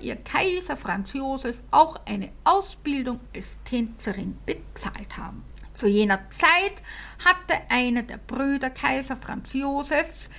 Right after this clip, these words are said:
Erzherzog Ferdinand Maximilian, der spätere Kaiser von Mexiko, das Libretto zu einer Oper verfasst, deren Aufführung der Kaiser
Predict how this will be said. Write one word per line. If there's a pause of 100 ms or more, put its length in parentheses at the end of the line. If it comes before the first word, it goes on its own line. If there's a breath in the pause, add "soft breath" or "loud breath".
(280 loud breath)
Erzherzog
Ferdinand
Maximilian,
der
spätere
Kaiser
von
Mexiko,
das
Libretto
zu
einer (140)
Oper
verfasst,
deren (100)
Aufführung
der
Kaiser